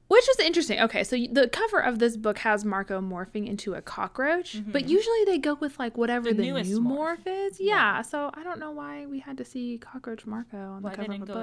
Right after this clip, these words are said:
Speaker 2: with
Speaker 1: book.
Speaker 2: goat?
Speaker 1: Why?
Speaker 2: Like,
Speaker 1: Yeah, mountain goat, Billy Goat, Billy
Speaker 2: that's
Speaker 1: Goat's gruff.
Speaker 2: cute.
Speaker 1: Yeah. Anyway, they become cockroaches to enter the building, and they have to do this ridiculous thing where the fastest way to go down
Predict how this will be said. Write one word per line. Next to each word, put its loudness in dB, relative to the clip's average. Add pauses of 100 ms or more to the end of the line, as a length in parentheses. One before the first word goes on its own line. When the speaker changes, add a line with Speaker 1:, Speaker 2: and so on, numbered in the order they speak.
Speaker 2:
with -
Speaker 1:
book. -14
Speaker 2:
goat? -10 (440)
Speaker 1:
Why? -2
Speaker 2:
Like, -8
Speaker 1:
Yeah, -2
mountain -4
goat, -8
Billy -6
Goat, -12
Billy -4
Speaker 2:
that's -6
Speaker 1:
Goat's -16
gruff. -4
Speaker 2:
cute. -16 (800)
Speaker 1:
Yeah. -8 (760)
Anyway, -14 (280)
they 4
become 0
cockroaches 2
to -4
enter 0
the -2
building, -2
and -10 (220)
they -2
have 2
to -6
do 2
this 0
ridiculous -2
thing -6
where -4
the -6
fastest -2
way 0
to -2
go -2
down -6